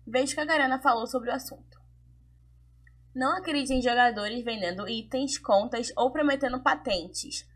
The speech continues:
Somos contra essa prática e estamos investigando jogadores e banindo de acordo." Alguns seguidores têm nos informado que receberam um aviso sobre isso, como mostra a imagem acima.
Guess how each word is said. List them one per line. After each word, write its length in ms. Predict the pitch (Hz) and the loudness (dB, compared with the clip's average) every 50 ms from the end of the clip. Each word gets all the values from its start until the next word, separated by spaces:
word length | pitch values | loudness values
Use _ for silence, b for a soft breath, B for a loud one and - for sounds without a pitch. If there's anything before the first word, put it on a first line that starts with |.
| b | b
Somos 360 | b - 240 240 262 269 269 - | b 0 2 4 4 4 2 2
contra 260 | - 277 269 285 320 | 0 0 0 0 -2
essa 180 | 302 302 320 | -2 -2 -4
prática 600 | 240 - - 208 180 170 190 190 - - - 233 - | -4 2 4 6 6 6 4 0 -4 -6 -6 -6 -6
e 60 | 240 | -6
estamos 340 | 240 - 262 233 233 233 226 | -4 -2 -2 -2 -2 -2 -6
investigando 500 | 262 285 330 285 - 285 247 240 233 240 | -6 -6 -4 -4 -2 -2 -2 -2 -2 0
jogadores 680 | 220 254 247 262 269 262 208 202 190 196 202 233 - | 0 0 2 2 2 0 0 -2 -4 -4 -4 -6 -8
e 120 | - - 233 | -8 -6 -4
banindo 380 | 220 220 233 226 214 208 220 | -2 -2 -2 -2 -4 -8 -8
de 180 | 233 208 214 233 | -8 -8 -6 -6
acordo." 480 | 240 214 - - - - 165 151 - - - - _ _ _ _ - - - - - - - - - - - - - - - - - - - - - - - - - - - - - - - - - - - - - - - - - - - - - - - - - - - - - b b b b | -6 -6 -8 -12 -14 -14 -16 -18 -20 -20 -20 -20 _ _ _ _ -20 -20 -20 -20 -20 -20 -20 -20 -20 -20 -20 -20 -20 -20 -20 -20 -20 -20 -20 -20 -20 -20 -20 -20 -20 -20 -20 -20 -20 -20 -20 -20 -20 -20 -20 -20 -20 -20 -20 -20 -20 -20 -20 -20 -20 -20 -20 -20 -20 -20 -20 -20 -20 b b b b
Alguns 360 | 233 247 262 262 254 294 302 | 4 4 4 4 0 -2 -4
seguidores 1000 | 302 370 339 302 302 240 214 214 208 220 226 220 196 165 - - - - - - - - - - - | -4 -4 -4 -4 -4 -4 -4 -4 -2 -2 -4 -4 -6 -10 -12 -10 -10 -10 -12 -12 -16 -20 -20 -18 -10
têm 180 | - 233 226 240 | -6 -6 -4 -4
nos 120 | 247 247 | -4 -6
informado 640 | 247 247 - 247 226 226 214 202 202 202 196 190 196 | -8 -8 -8 -8 -8 -4 0 2 4 4 2 0 -4
que 100 | - 226 | -10 -8
receberam 600 | 208 226 220 - 247 220 202 196 202 202 208 214 | -8 -8 -6 -4 -4 -4 -2 -2 -2 -2 0 2
um 40 | 233 | 2
aviso 640 | 269 269 214 196 190 180 185 190 190 220 233 233 - b b b b | 0 0 -2 -8 -10 -10 -10 -10 -10 -10 -12 -12 -16 b b b b
sobre 320 | b - 247 233 233 262 254 | b -4 -4 -4 -2 -4 -4
isso, 300 | 233 214 214 214 - 247 | -6 -6 -8 -8 -6 -4
como 280 | - 226 226 240 254 | -2 0 0 0 0
mostra 320 | 247 233 208 226 226 - 240 | 0 0 -2 -2 -2 -4 -4
a 40 | 226 | -2
imagem 320 | 233 208 208 214 240 254 | -2 -2 -2 -2 -2 -4
acima. 520 | 277 294 - - 175 - - - - - | -4 -6 -8 -10 -12 -12 -14 -14 -16 -18